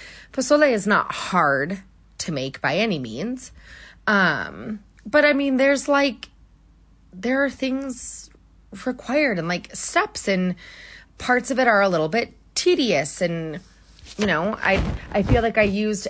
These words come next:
every single pot and strainer and bowl, and I used the Instant Pot, and I don't know. I mean, <clears throat> for it being soup, it felt rather project cooking, if you will.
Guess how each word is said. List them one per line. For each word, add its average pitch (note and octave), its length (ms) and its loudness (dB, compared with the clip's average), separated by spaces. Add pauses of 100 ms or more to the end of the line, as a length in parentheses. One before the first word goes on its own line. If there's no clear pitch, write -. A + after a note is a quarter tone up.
every F#3 260 -2
single A#3 380 -2
pot B3+ 480 2
and G#3 180 0
strainer A3+ 460 2
and G#3+ 380 -2
bowl, A3 440 6
and G#3+ 180 2
I A3+ 60 0
used A#3+ 320 0
the - 220 0
Instant A#3 460 -2
Pot, D#3 420 2
and F3+ 400 -2 (680)
I A3 80 2
don't B3 160 4
know. G3 240 2
I G#3+ 120 -4
mean, F#3 260 0 (680)
<clears throat> A3 600 -2 (160)
for B3 220 4
it G#3 140 0
being C4+ 300 0
soup, A3 480 -2
it G3+ 240 4
felt A3 460 0
rather E3 880 0 (260)
project F#3 1000 -4 (1120)
cooking, D4+ 520 -2
if - 220 -4
you D4 140 0
will. C#4+ 400 2